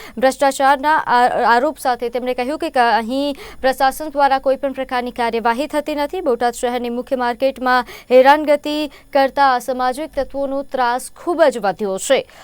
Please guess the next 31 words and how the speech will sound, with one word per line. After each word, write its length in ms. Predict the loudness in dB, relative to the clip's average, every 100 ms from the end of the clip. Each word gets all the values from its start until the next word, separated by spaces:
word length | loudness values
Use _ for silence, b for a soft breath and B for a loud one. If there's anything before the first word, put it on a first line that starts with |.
| B
અસામાજિક 520 | 4 4 4 2 0
તત્વો 340 | -2 2 0
બહેન 320 | 2 0 0 -2
અને 180 | -2
દીકરીઓને 440 | -4 -2 -2 -2 -2
હેરાન 380 | -2 0 0 0
કરતા 320 | -4 -2 -2
હોવાના 380 | 0 -4 -4 -6
પણ 180 | -6
આક્ષેપ 340 | -6 -8 -10 -4
કરાયા 320 | -2 0 -2
છે. 280 | -2 -6 -6 B B
પરંતુ 440 | 2 2 2 0 0
આ 200 | 4 4
રજૂઆત 580 | 2 2 4 4 4 -2
થ-, 100 | -4 -8 -20 -8 -2
છતાં 280 | 2 2 2
પણ 180 | 2
લેખિત 360 | 2 0 0 -2
રજૂઆત 380 | -2 2 2 2
જે 120 | 0
ઓગણત્રીસ 400 | 0 0 -2 0
જાન્યુઆરી 380 | 2 2 0 0
બે 140 | 0
હજાર 200 | 0 0
ચોવીસે 400 | 0 -2 -2 -4
કરવામાં 480 | -2 0 2 2 2
આવી 180 | 0 -2
હતી 300 | -4 -6 -8 B -18 -2
તે 120 | 2
રજૂઆત 400 | 2 2 2 2